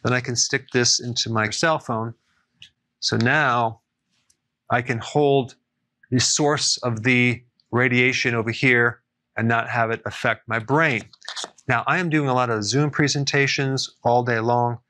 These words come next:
So what I did is I got an adapter for that too. So this is what it looks like right here. So this has a U S B,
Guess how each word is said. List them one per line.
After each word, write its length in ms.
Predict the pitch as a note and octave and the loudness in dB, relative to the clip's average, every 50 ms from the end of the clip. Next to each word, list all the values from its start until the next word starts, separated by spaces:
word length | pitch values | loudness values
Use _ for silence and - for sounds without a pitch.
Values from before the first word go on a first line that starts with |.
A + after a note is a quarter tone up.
| _ _ _ _ _ | _ _ _ _ _
So 320 | _ - - - B2 A2 A2 | _ 0 0 2 2 0 0
what 160 | A2 A#2 A#2+ | 0 0 0
I 100 | A#2 A2+ | 0 -2
did 260 | A2 A2 F#3 G#3+ F3 | 0 0 2 2 2
is 160 | C#3 B2 A#2 | 0 0 0
I 240 | B2 A2+ A2 A2 G#2 _ _ - - - - | 0 0 0 -2 -4 _ _ -10 -10 -10 -6
got 120 | - B2+ B2 | -4 -2 0
an 100 | A#2 A2+ | 0 -2
adapter 480 | A2+ G#2+ B2 B2 B2+ B2+ - - B2+ | -2 0 0 0 0 0 -2 -4 -4
for 200 | A2 - - C#3+ | -4 -4 -6 -2
that 320 | C3+ B2+ C3 B2+ - _ - | 0 0 0 0 -2 _ -8
too. 300 | - - F#3+ E3+ D3 D3+ D3+ - - _ _ _ _ _ _ _ _ _ _ _ _ _ _ _ _ _ _ _ _ _ _ - - _ _ - - _ _ _ _ _ _ | -2 0 2 2 2 0 -2 -4 -8 _ _ _ _ _ _ _ _ _ _ _ _ _ _ _ _ _ _ _ _ _ _ -16 -16 _ _ -20 -20 _ _ _ _ _ _
So 280 | - - C3 A#2 A2+ | -2 0 0 0 0
this 200 | A2+ B2 A#2 - | -2 -2 -2 -2
is 80 | A2+ A2+ | -2 -2
what 120 | A#2 A#2 | -2 -2
it 80 | A2 - | -2 -4
looks 220 | A#2 A2+ - - | -6 -6 -6 -4
like 240 | - G#2+ G#2 - - | -4 -4 -4 -4 -2
right 200 | A2 G2+ G#2 - | -2 -2 -2 -4
here. 320 | - - - C3 A#2+ G#2 | -8 -4 0 0 0 0
So 140 | G2+ - - | 0 -2 -4
this 200 | G#2+ B2 B2+ - | -2 -2 -2 0
has 180 | - B2+ A2+ - | -2 -2 -2 -2
a 120 | G#2+ G2+ G2+ | -4 -4 -2
U 220 | G#2+ B2 C#3 C#3 | 0 2 2 2
S 140 | C3 - - | 2 0 -4
B, 520 | - G2+ - C#3 C3+ A#2 A2+ C3 C#3 _ | -8 -2 0 2 2 2 0 -2 -4 _